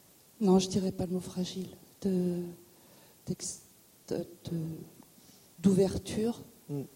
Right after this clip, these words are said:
Speaker 1: de concentration, de porosité. Oui,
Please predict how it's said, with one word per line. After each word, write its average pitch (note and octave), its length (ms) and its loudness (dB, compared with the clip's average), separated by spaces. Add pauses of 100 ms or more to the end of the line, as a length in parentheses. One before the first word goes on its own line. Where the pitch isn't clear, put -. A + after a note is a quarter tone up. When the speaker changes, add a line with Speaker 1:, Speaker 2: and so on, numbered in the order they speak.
(600)
Speaker 1:
de E3 80 -4
concentration, F#3+ 1000 0 (260)
de F3 580 0 (640)
porosité. F#3 720 4 (2000)
Oui, F#3 140 -4